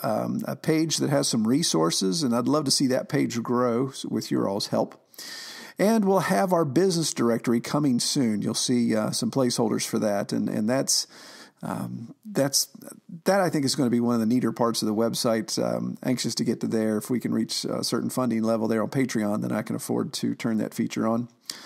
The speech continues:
Um, but there's also, uh, with the website, there's opportunities for you all to contribute should you, should you so desire. As I mentioned before, uh, you want this to be a community, uh,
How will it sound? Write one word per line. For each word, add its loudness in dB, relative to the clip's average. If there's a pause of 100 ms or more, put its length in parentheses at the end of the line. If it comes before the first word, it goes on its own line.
(380)
Um, -6 (960)
but 0
there's 4
also, 4
uh, -8
with 0
the 2
website, 2
there's 2
opportunities 2
for 0
you 2
all 4
to 0
contribute 0
should -2
you, 0 (140)
should -2
you 0
so -2
desire. 0 (500)
As 0
I 4
mentioned 2
before, 4
uh, 2
you 0
want 0
this 0
to 0
be 2
a 2
community, 2 (460)
uh, 0